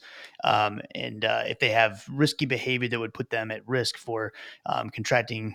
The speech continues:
uh, hep C later on, then, um, they should be, you know, tested again based on clinical judgment or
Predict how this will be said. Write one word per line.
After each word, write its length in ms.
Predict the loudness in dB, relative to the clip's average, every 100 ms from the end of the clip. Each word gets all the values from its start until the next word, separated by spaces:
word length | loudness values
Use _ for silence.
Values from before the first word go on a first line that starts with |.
| _ -12
uh, 180 | -6
hep 200 | -6 -4
C 240 | -4 -4 -2
later 260 | -2 0
on, 360 | 2 4 4 2
then, 280 | 0 -2 -6 -14 -20 -20 _ -6
um, 180 | -4 -2
they 120 | 0
should 180 | -2 -2
be, 300 | -4 -4 -6 _
you 120 | -20
know, 40 | -14
tested 480 | -10 -10 -12 -16 -16 -12
again 520 | -8 -2 -2 -2 -8 _
based 240 | -6 -6 -6
on 220 | -10 -12 -8
clinical 240 | -6 -4
judgment 480 | -2 -2 -2 -4 -4
or 220 | -4 -6